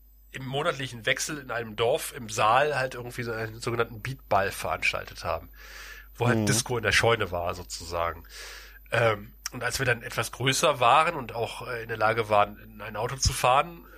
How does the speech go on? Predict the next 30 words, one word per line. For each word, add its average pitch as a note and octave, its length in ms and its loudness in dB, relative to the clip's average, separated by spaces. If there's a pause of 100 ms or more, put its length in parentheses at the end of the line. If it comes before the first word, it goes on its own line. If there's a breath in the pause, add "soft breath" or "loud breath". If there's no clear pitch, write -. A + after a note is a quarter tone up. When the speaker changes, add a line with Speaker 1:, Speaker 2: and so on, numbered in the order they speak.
Speaker 1:
äh, B2+ 160 -10
sind C3 180 -6
wir C3 80 6
halt C3 280 4 (100)
irgendwie D3+ 280 -12
zur D3+ 180 -2
Großraumdisco D3 640 -2
gefahren, G2 500 -8
haben G#2 160 -14
wir A#2 60 -10
da C3 180 -4
irgendwie, A2+ 320 -12 (320 loud breath)
ich C3 160 -6
war D#3 120 6
auch F3+ 140 -4
nie F#3+ 140 -4
so G3 140 -4
der, F3 200 0 (1500)
als - 200 0
Jugendlicher G3+ 440 -2
auch C#3 120 -2
nie F#3 120 -8
so F#3+ 140 -2
der E3 120 0
Disco-Gänger, C3+ 800 0
ganz G2+ 260 -4
ehrlich. G#2+ 280 -8
Ich A#2 140 -12
war B2+ 140 2
immer, C#3+ 260 2